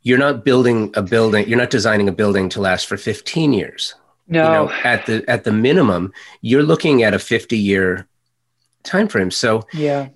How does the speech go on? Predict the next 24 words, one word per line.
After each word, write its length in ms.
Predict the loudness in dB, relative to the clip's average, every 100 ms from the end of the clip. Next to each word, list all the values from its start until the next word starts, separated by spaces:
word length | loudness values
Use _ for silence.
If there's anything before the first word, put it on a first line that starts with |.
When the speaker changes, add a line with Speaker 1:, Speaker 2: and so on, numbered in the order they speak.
| _ -4
Speaker 1:
you 120 | 0
know, 220 | 2 0 0
if 180 | -2 2
you're 160 | 2
looking 360 | 4 2 2 2
at 80 | 2
a 20 |
fifty-year 520 | -2 -2 0 2 0
time 320 | 0 0 0
frame, 380 | 0 -2 -2 -8 _ _ _ _ _ _ _ _ _ _ _ _ _ _ _ -16 -4
you 100 | 0
know, 60 |
if 100 | 2
we 100 | 2
look 220 | 2 2 0
back 240 | -2 0
now 400 | 0 0 -2 -8 _ -20 -20 -18 -4
to 400 | 0 2 2 0
the 160 | -2 0
late 260 | 2 0
sixties, 720 | -2 -2 -2 -2 -2 -2 -4 -10 -20 _ _ _
early 260 | 0 2 2
nineteen 380 | 2 0 -2 -2
seventies, 580 | 0 -2 -4 -10 -14